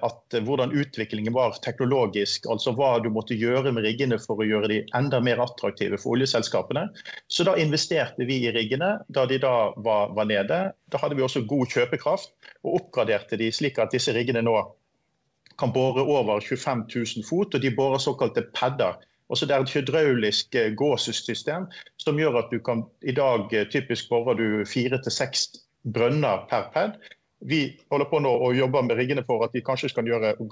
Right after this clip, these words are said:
gjøre åtte til ti brønner. Og det er jo ekstremt effektivt for oljeselskapet.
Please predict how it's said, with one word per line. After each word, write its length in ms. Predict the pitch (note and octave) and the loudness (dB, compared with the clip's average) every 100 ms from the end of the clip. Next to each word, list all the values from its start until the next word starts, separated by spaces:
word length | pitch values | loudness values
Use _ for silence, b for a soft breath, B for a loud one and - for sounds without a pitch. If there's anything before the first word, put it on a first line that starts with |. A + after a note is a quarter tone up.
| - | -4
gjøre 200 | A#2 - C3 | -4 -2 -4
åtte 180 | - B2 | -4 -4
til 100 | A#2+ | -2
ti 160 | D3 A#2+ | -2 0
brønner. 340 | G#2+ A2+ F#3 - - B B B B - | 0 0 -4 -8 -20 B B B B -2
Og 100 | D3+ | 2
det 80 | D#3 | 4
er 120 | D3 | 4
jo 100 | C3 | 2
ekstremt 680 | D3+ - E3+ F3+ C#3 G#2 - | 0 -2 0 2 2 0 -2
effektivt 520 | C#3 B2 - A#2+ G#2+ | -4 -4 -4 -4 -4
for 140 | - B2 | -4 -2
oljeselskapet. 800 | D3+ C#3+ A#2+ - F#2+ - E3+ F3+ | 0 0 0 0 0 0 -2 -2